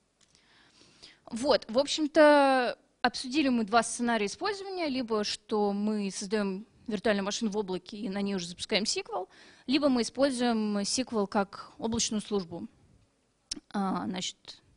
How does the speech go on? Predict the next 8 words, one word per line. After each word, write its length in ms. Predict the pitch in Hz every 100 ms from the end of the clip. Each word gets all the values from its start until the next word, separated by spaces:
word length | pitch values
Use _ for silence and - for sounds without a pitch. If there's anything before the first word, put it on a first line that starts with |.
| _ _ _ -
ну 160 | 240
вот, 320 | 202 175 - - - - -
можно 280 | 208 185
увидеть 220 | 190 190 -
красивые 400 | 202 - 208 214
цифры. 340 | 415 403 302
У 20 |
нас, 300 | 233 220 -